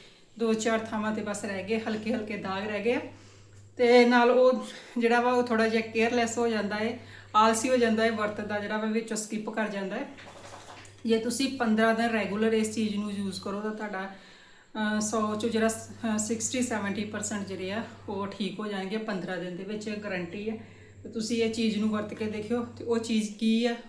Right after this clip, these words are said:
ਉਹ ਮੈਂ ਤੁਹਾਡੇ ਨਾਲ ਸ਼ੇਅਰ, ਤੇ ਹਾਂਜੀ, ਉਹ ਚੀਜ਼ ਆ ਜੀ ਇਹ ਪਾਊਡਰ, ਟੈਲਕਮ ਪਾਊਡਰ। ਪਾਊਡਰ ਕੋਈ ਵੀ, ਪੌਂਡ, ਸਿੰਥੋਲ, ਨਾਈਸਲ, ਕੋਈ ਵੀ ਅਸੀਂ ਜਿਹੜੀ ਆ ਕੰਪਨੀ ਦਾ, ਬ੍ਰਾਂਡ ਦਾ ਜਿਹੜਾ ਵਾ ਉਹ ਪਾਊਡਰ ਯੂਜ਼ ਕਰ ਸਕਦੇ ਹਾਂ।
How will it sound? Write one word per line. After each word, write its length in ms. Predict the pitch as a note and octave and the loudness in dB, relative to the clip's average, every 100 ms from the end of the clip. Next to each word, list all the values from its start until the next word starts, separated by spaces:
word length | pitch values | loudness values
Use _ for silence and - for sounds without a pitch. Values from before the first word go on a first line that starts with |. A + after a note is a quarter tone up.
| - | -10
ਉਹ 60 | G#3+ | -8
ਮੈਂ 100 | G#3+ | -4
ਤੁਹਾਡੇ 180 | A3 G3+ | -4 -4
ਨਾਲ 100 | F#3+ | -6
ਸ਼ੇਅਰ, 260 | G#3 G3 | -6 -4
ਤੇ 320 | A3 A3+ A#3 G#3+ - A#3+ | 0 0 0 -2 -2 4
ਹਾਂਜੀ, 320 | B3 A#3+ C#4 | 6 6 6
ਉਹ 120 | C#4 | 6
ਚੀਜ਼ 380 | C4+ C4 B3 B3 | 4 4 6 8
ਆ 100 | B3 | 6
ਜੀ 160 | A#3+ | 4
ਇਹ 260 | B3+ B3 A#3+ | 6 6 6
ਪਾਊਡਰ, 420 | A#3+ G3+ - E3+ - - - - | 4 2 0 -4 -8 -14 -14 -2
ਟੈਲਕਮ 400 | A3+ A3 A3+ G#3+ | 2 2 2 0
ਪਾਊਡਰ। 380 | G#3 G3 - G3 - - - - - - | 0 -4 -6 -10 -16 -20 -20 -20 -20 0
ਪਾਊਡਰ 400 | B3 A#3 A3+ C4 | 4 4 6 4
ਕੋਈ 380 | C4 B3 B3+ B3+ | 6 6 6 4
ਵੀ, 360 | C4+ C4 B3+ A3 - - | 2 2 2 -2 -6 0
ਪੌਂਡ, 400 | A#3+ A#3+ B3 A#3 | 4 6 4 2
ਸਿੰਥੋਲ, 720 | - B3 A#3+ A#3 A#3+ A#3+ A#3+ | 0 2 2 0 2 2 4
ਨਾਈਸਲ, 460 | A#3 A3+ A3+ A#3 | 4 2 2 0
ਕੋਈ 380 | A#3 A#3+ A#3 A#3+ | 0 2 2 2
ਵੀ 300 | A#3+ C4+ C4 | 0 0 2
ਅਸੀਂ 240 | B3 A#3+ A3+ | 0 2 2
ਜਿਹੜੀ 260 | A3 A#3 | 2 2
ਆ 120 | A#3+ A#3 - - - - | 0 -2 -12 -20 -20 2
ਕੰਪਨੀ 440 | A#3+ A#3 A#3+ A3+ | 4 6 4 0
ਦਾ, 200 | A3+ A#3 | 2 2
ਬ੍ਰਾਂਡ 360 | A3+ A3 A3 A3 | 2 0 2 2
ਦਾ 220 | A3 A#3 | 2 0
ਜਿਹੜਾ 240 | A3+ A3+ A#3 | 2 2 2
ਵਾ 160 | A#3 | 0
ਉਹ 520 | A#3 A3 A3 A3 A3 | -2 -2 0 0 0
ਪਾਊਡਰ 300 | A3 G#3+ G#3+ | -2 -2 0
ਯੂਜ਼ 340 | A3 G#3+ G#3 - | 0 0 -4 -4
ਕਰ 160 | A3 | -4
ਸਕਦੇ 340 | G#3+ G#3+ G#3 | -4 -4 -2
ਹਾਂ। 60 | C4 | -2